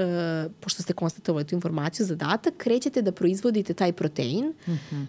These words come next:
Speaker 1: koji onda ima ulogu u proizvodnji antitela koju smo objasnili. I to, to je M R N K. I sad ta M R N K platforma se razvijala decenijama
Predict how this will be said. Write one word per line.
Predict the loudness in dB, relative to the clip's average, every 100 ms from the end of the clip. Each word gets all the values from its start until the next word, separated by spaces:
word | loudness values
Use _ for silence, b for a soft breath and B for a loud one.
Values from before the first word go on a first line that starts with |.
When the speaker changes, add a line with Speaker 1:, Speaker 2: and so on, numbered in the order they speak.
| -10 _
Speaker 1:
koji | 6 6 6 4
onda | 4 4 4
ima | 4 4
ulogu | 4 2 2 2
u |
proizvodnji | 0 0 0 0 0 0
antitela | 0 0 0 0
koju | 2 0
smo | 2 0
objasnili. | -2 -4 -4 0 2
I |
to, | 2 0
to | 2 2
je | 4
M | 2
R | 0
N | -4
K. | -6 -4
I | 0
sad | 0
ta | 2 0 2
M | 2
R | 0
N |
K | 0 0
platforma | 2 0 0 0
se | 2 2
razvijala | 2 2 2
decenijama | 4 2 4 2 2 -2 -6 -6